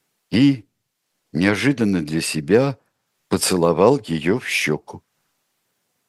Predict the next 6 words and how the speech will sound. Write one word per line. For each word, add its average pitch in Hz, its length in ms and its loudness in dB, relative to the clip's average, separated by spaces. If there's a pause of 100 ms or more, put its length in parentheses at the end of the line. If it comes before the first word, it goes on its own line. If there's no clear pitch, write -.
(120)
Испытывая 104 560 2
жжение 101 520 2
в 85 60 -2
носу 87 340 -2
и 90 80 -4
глазах, 80 580 0